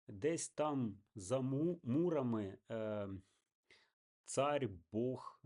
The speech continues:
е, я не знаю, як іще називати це. Чиновник повинен бути людиною, яка забезпечує життєдіяльність людей.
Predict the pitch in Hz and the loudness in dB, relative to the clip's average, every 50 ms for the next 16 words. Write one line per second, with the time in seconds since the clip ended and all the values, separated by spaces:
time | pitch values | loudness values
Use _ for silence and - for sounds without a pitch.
0 | 127 - - 104 104 101 98 98 98 92 98 101 113 110 110 104 104 107 107 107 | -16 -12 -8 -6 -6 -6 -6 -8 -8 -10 -10 -10 -10 -12 -12 -12 -12 -14 -14 -12
1 | 107 101 107 135 156 160 131 113 131 160 165 156 139 135 123 123 123 - - - | -8 -6 -4 -4 -2 -4 -4 -2 -2 0 2 2 2 0 0 -2 -6 -8 -4 -4
2 | 147 139 131 123 113 123 131 135 131 123 113 - 107 92 - - 104 98 101 _ | -2 -2 -2 -2 -2 -2 0 2 2 0 0 -2 -6 -10 -10 -12 -12 -12 -14 _
3 | - - - - - _ _ _ _ _ _ - - - 113 147 170 180 190 180 | -20 -20 -20 -20 -20 _ _ _ _ _ _ -10 -4 -2 0 2 2 2 2 0
4 | 135 - - - 107 113 147 160 160 131 113 107 110 143 156 - - 131 120 110 | 0 -2 -6 -8 -4 -2 -2 0 0 -2 -2 -2 -4 -6 -6 -2 -2 -2 -2 -2
5 | 113 - 104 117 107 98 110 143 180 196 202 160 131 117 110 104 104 104 101 - | -4 -4 -4 -4 -4 -2 -2 -2 0 0 0 0 0 0 0 0 -2 -4 -4 -4
6 | - 139 143 139 120 104 92 107 117 113 117 107 - - - 143 160 156 - - | -4 -4 -2 -2 -2 -2 -2 -4 -4 -4 -6 -8 -8 -6 -4 -4 -4 -4 -4 -6
7 | 117 101 107 104 104 - 104 98 104 113 123 127 127 123 117 - - 110 110 104 | -6 -4 -6 -6 -8 -8 -10 -8 -4 -4 -2 -2 -2 -4 -6 -6 -8 -10 -10 -10
8 | 101 101 101 101 117 117 | -8 -10 -10 -12 -12 -16